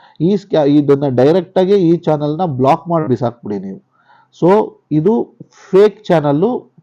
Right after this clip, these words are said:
Telegram ಚಾನೆಲ್. So ನಿಮ್ಗೆ ಆಕ್ಚುಯಲ್ ಚಾನೆಲ್ ಯಾವುದು ಅಂತ ಹೇಳ್ತೀನಿ ನೋಡಿ. ಇವಾಗೂನು ಈ ಚಾನೆಲ್ ಅಲ್ಲಿ ಪ್ರತಿ ಐದು ನಿಮಿಷ, ಹತ್ತು ನಿಮಿಷಕ್ಕೆ ಒಂದ್ಸರಿ ಬರ್ತಾನೆ ಇರುತ್ತೆ ಇದು. ಈ ಮೆಸೇಜು ಬರ್ತಾನೆ ಇರುತ್ತೆ, ನೀವು ಸುಮ್ನೆ ಹಿಂಗೆ ಸ್ಕ್ರಾಲ್ ಮಾಡಿ ನೋಡ್ತಾ ಇರಿ, ಲಾಸ್ಟ್ ಒಂದ್ ತಿಂಗಳಿಂದ ಬರ್ತಾನೆ ಇದೆ ಇದು.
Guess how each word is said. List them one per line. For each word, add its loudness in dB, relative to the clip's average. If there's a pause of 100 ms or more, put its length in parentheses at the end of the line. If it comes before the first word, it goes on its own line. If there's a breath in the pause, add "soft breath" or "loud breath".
Telegram 2
ಚಾನೆಲ್. -6 (500 soft breath)
So -2
ನಿಮ್ಗೆ 0
ಆಕ್ಚುಯಲ್ -2
ಚಾನೆಲ್ 0
ಯಾವುದು 2
ಅಂತ -6
ಹೇಳ್ತೀನಿ -2
ನೋಡಿ. 0
ಇವಾಗೂನು 2
ಈ 2
ಚಾನೆಲ್ -2
ಅಲ್ಲಿ 2 (640 soft breath)
ಪ್ರತಿ 2 (180)
ಐದು 4
ನಿಮಿಷ, -2
ಹತ್ತು 2
ನಿಮಿಷಕ್ಕೆ -2
ಒಂದ್ಸರಿ 0
ಬರ್ತಾನೆ 0
ಇರುತ್ತೆ 2
ಇದು. -4 (560 soft breath)
ಈ -2
ಮೆಸೇಜು 2
ಬರ್ತಾನೆ 0
ಇರುತ್ತೆ, 0
ನೀವು 0
ಸುಮ್ನೆ -4
ಹಿಂಗೆ 2
ಸ್ಕ್ರಾಲ್ 2
ಮಾಡಿ 0
ನೋಡ್ತಾ -2
ಇರಿ, 0
ಲಾಸ್ಟ್ -2
ಒಂದ್ -4
ತಿಂಗಳಿಂದ 2
ಬರ್ತಾನೆ -2
ಇದೆ -2
ಇದು. -10